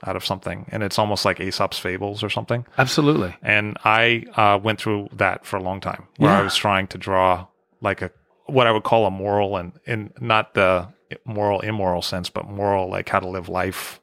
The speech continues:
Speaker 1: sense or thinking about life.
Speaker 2: Absolutely.
Speaker 1: Um, a moral lesson.
Speaker 2: And you
Speaker 1: And
Speaker 2: feel like you've
Speaker 1: so
Speaker 2: pulled back from that now?
Speaker 1: Yeah, I usually try to let people talk more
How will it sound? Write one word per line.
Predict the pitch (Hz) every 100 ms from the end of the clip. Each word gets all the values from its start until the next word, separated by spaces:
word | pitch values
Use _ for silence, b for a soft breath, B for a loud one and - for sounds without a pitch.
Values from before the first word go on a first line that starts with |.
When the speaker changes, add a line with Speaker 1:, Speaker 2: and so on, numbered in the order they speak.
| -
Speaker 1:
sense | - 92 87
or | 95 87
thinking | - 95 104
about | 90 85
life. | 95 92 -
Speaker 2:
Absolutely. | 156 - 190 233 107 - - -
Speaker 1:
Um, | 98 95 92 90 _ _ _ _
a | 110
moral | 101 101 95
lesson. | 90 87 - - 98 _ _ -
Speaker 2:
And | 147
you | 170
Speaker 1:
And |
Speaker 2:
feel | 180 202
like | 151
you've | 151
Speaker 1:
so | -
Speaker 2:
pulled | 175 120
back | 120 -
from | 170 165
that | 180
now? | 175 180 208 - _
Speaker 1:
Yeah, | - 123 120 113 -
I | 127
usually | 127 139 139 156 131
try | - - 117
to | 110
let | 107 -
people | 110 - 98 92 92
talk | - 95 -
more | 87 87